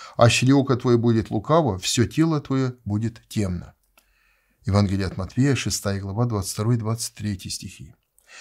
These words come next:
Как свет всё освещает и око всё видит, так и она, добродетель рассудительности, все помышления, дела человеческие пересматривая и обсуждая, выясняет и определяет, что должно делать,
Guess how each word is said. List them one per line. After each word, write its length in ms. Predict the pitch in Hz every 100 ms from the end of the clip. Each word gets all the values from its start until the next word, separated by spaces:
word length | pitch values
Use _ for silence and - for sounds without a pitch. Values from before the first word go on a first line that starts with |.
| - - - -
Как 220 | 156 165
свет 560 | - 156 196 147 - - _ _ - -
всё 240 | - 151 147
освещает 760 | 120 139 - 175 185 117 -
и 80 | 143
око 340 | 151 151 131
всё 200 | - 131
видит, 380 | 135 196 127 87 _ _ - -
так 260 | 127 120
и 60 | 139
она, 460 | 143 127 92 90 -
добродетель 680 | 110 110 117 120 123 104 104
рассудительности, 1200 | 120 131 - - 113 196 - 101 92 87 - 117 - - - - -
все 240 | - 196
помышления, 640 | 185 175 139 165 165 156
дела 260 | 143 147 143
человеческие 640 | - 151 175 147 120 131
пересматривая 840 | 120 131 123 - 156 147 139 120 120
и 160 | -
обсуждая, 840 | 139 120 135 123 120 190 147 92 - _ _ _ _ _ _ _
выясняет 680 | 120 143 160 - 190 202 190
и 40 |
определяет, 640 | 165 156 156 160 156 127 117
что 260 | - 165
должно 420 | 147 151 139 123 120
делать, 540 | 127 190 185 180 -